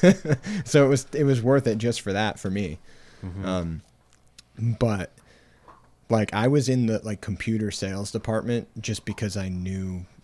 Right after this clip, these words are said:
Speaker 1: about computers, but I hated being a salesman.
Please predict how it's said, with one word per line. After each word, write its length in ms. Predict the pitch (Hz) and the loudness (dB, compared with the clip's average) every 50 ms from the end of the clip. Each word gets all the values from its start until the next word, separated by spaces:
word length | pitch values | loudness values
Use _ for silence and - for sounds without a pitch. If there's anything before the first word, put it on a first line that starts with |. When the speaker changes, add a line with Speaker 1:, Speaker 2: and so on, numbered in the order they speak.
| - | -12
Speaker 1:
about 280 | - 107 107 101 92 - | -10 -8 -6 -6 -8 -8
computers, 680 | - 92 - - 95 92 92 101 104 107 - - - - - _ | -10 -10 -10 -8 -8 -6 -6 -4 -6 -6 -8 -10 -14 -16 -8 _
but 100 | - 120 | -2 -2
I 80 | 110 104 | -2 -2
hated 340 | 98 - 107 104 101 104 98 | -4 -4 -4 -4 -2 -4 -4
being 200 | 104 101 101 98 | -4 -4 -4 -6
a 60 | 95 | -6
salesman. 720 | 90 - 98 92 92 98 - - 110 110 110 120 110 123 | -6 -6 -6 -6 -6 -6 -6 -4 -4 -2 -2 -2 -4 -6